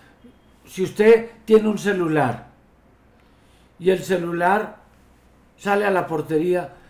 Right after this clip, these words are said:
entonces usted agarra golpes al celular, porque otro se lo hubiera podido robar. Usted lo cuida más, usted no lo agarra a golpes.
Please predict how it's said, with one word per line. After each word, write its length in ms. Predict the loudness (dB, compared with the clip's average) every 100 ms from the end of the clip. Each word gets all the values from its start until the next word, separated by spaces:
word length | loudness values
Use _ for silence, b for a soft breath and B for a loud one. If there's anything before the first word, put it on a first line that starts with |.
| b
entonces 320 | -10 0 0
usted 140 | 2 -2
agarra 320 | -2 -2 -4
golpes 420 | -4 -6 -6 -6
al 140 | -6 -8
celular, 520 | -8 -6 -6 -8 -14 -20 _ _ _ _ _ _ _ _ _ _ _ _ _ _ _
porque 260 | -8 -6 -4
otro 200 | -4 -6
se 120 | -4
lo 100 | -4
hubiera 200 | -2 -2
podido 180 | -2 -4
robar. 420 | -2 -4 -6 -10 -18 -20 -20 _ _ _ _ _ _ _ _ _ _ _ _ _ _ _ _ _ _
Usted 260 | -16 -8 -6
lo 100 | -6
cuida 280 | -2 -2 -2
más, 420 | -6 -10 -12 -18
usted 200 | -16 -12
no 60 | -8
lo 80 |
agarra 240 | -8 -8 -10
a 40 |
golpes. 460 | -10 -10 -12 -16